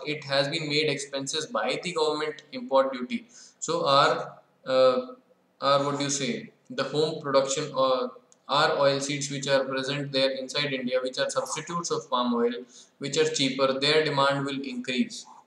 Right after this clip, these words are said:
Okay, if their demand increases, their supply is same, so their prices naturally increase, and it is happening all because of import duty.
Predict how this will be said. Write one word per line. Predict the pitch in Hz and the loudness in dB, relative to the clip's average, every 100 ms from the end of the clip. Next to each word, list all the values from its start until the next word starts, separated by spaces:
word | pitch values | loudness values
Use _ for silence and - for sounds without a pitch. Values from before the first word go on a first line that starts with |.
| _ - | _ -14
Okay, | 135 156 147 | -8 -6 -6
if | 151 - | -6 -2
their | 135 160 | 0 2
demand | 160 160 156 | 2 2 2
increases, | 160 156 156 151 156 | -2 -4 -4 -4 -4
their | 143 139 | -4 -4
supply | 135 135 143 | -4 -2 0
is | 156 156 | 0 0
same, | - 151 156 156 - _ _ _ - | 0 0 -2 -4 -10 _ _ _ -8
so | 156 175 | -2 0
their | 165 151 | 2 2
prices | 139 131 127 147 | 4 4 4 0
naturally | 131 117 135 127 139 - | -2 -4 -6 -8 -8 -6
increase, | 120 127 135 165 - _ _ _ | -6 -6 -8 -8 -14 _ _ _
and | 127 | -8
it | 135 139 | -6 -4
is | 139 | -4
happening | 131 123 147 147 | -4 -4 -4 -4
all | 123 131 135 | 0 0 0
because | - 127 123 | -4 -4 -4
of | 143 151 - | -4 -6 -8
import | 123 127 127 | -8 -6 -6
duty. | 120 120 - 120 | -2 -4 -4 -8